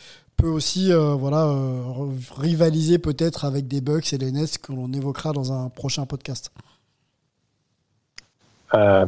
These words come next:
Speaker 2: alors, je vais pas dire grand-chose sur les Knicks parce que vous avez très bien résumé la, la, la chose. Je pense que ils étaient vraiment limités offensivement la saison dernière et là, maintenant, ils ont, ils ont rien qu'en ajoutant, euh, Eva et en ajoutant Kemba Walker, t'as deux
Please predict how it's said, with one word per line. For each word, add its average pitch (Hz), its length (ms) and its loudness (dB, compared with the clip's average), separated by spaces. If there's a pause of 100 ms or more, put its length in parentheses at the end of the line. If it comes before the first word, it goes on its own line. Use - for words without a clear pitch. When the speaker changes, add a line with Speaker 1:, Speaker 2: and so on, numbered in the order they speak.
(100)
Speaker 2:
alors, 113 180 6
je 123 60 4
vais 117 40 0
pas 151 100 6
dire 147 120 6
grand-chose 123 400 4
sur 123 120 4
les 110 120 8
Knicks 110 260 4
parce 98 160 0
que - 100 4
vous 98 200 8
avez 92 180 8
très - 180 0
bien 107 160 8
résumé 95 360 6
la, 85 300 6 (760)
la, 90 260 8
la 95 100 8
chose. 123 300 6
Je - 80 -8
pense 98 220 2
que 92 220 8 (460)
ils 101 100 8
étaient 104 160 6
vraiment 110 240 8
limités 107 360 6
offensivement 107 480 6
la 98 80 6
saison 98 220 2
dernière 101 400 8
et 95 60 8
là, 98 100 6
maintenant, 95 260 6
ils 95 200 8
ont, 92 340 8
ils 95 180 8
ont 90 120 8
rien 98 120 8
qu'en 98 160 4
ajoutant, 95 540 6
euh, 90 420 6
Eva 101 320 8
et 98 60 6
en 95 100 6
ajoutant 95 360 6
Kemba 95 280 6
Walker, 98 360 8 (460)
t'as 92 120 4
deux 120 460 8